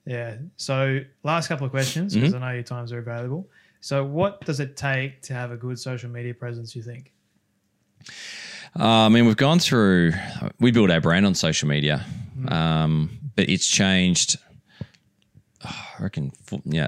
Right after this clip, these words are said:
Speaker 2: I think there's almost like I can pi-, I can feel or remember four to five sort of different directions that it, you know, social media has taken over the last sort of ten years. I think we're at a point now where, um, people are just,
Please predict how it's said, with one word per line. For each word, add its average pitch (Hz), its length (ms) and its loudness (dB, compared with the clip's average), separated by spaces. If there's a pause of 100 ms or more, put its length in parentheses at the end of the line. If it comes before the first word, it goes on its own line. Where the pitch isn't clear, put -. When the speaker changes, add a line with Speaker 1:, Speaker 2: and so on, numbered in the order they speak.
Speaker 2:
I 95 80 2
think - 240 -2
there's 113 300 2
almost 147 260 4
like 92 240 2
I 98 80 0
can 95 140 2
pi-, - 200 0
I 110 120 -2
can 101 100 -4
feel 127 440 2 (240)
or 101 100 2
remember 95 580 4 (260)
four 120 220 2
to 110 60 2
five 90 680 0
sort 101 220 -2
of 85 140 -4
different 98 480 -2 (540)
directions 95 600 0
that 87 120 -2
it, - 160 -8
you 85 120 -2
know, 80 80 -2
social 92 260 -4
media 80 120 2
has 76 80 0
taken 98 320 0
over 113 100 2
the 87 60 0
last 73 260 -4
sort 76 120 -8
of 69 60 -12
ten 82 240 -4
years. 123 460 0 (400)
I - 60 -2
think 175 160 4
we're 190 100 6
at 107 140 4
a 107 40 2
point 98 280 4
now 98 280 6
where, 90 480 4 (260)
um, 85 460 2
people 131 260 4
are 139 60 6
just, 87 480 2